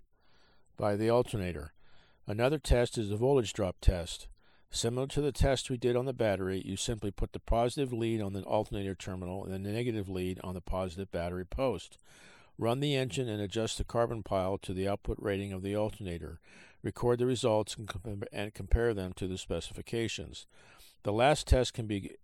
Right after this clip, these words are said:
critical as it may affect more than just the charging system.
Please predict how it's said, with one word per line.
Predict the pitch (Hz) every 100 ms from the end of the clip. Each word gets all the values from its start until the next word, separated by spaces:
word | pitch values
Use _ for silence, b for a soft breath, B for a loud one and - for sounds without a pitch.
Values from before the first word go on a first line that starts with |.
| -
critical | 135 123 101 98
as | 95 98
it | 98
may | 101
affect | 98 - 95 110
more | 107 107
than | 101
just | 95 90 -
the |
charging | 95 117 110 101 98
system. | - 82 - 73